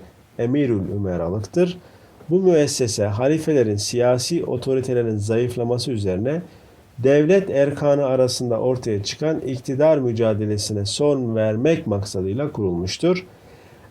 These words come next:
Emirül Ümera geniş yetkilere sahip olup adı hutbe ve sikkelerde halifenin isminden sonra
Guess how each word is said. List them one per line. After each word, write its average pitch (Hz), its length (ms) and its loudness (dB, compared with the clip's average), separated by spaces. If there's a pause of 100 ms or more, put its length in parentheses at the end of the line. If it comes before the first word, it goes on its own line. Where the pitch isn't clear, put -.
(120)
Emirül 185 420 2
Ümera 156 440 4
geniş 110 500 0
yetkilere 120 460 0
sahip 120 480 0
olup 107 340 -2
adı 120 260 0
hutbe 127 460 0
ve 113 120 2
sikkelerde 107 640 -2
halifenin 117 560 -2
isminden 104 540 -4
sonra 123 540 0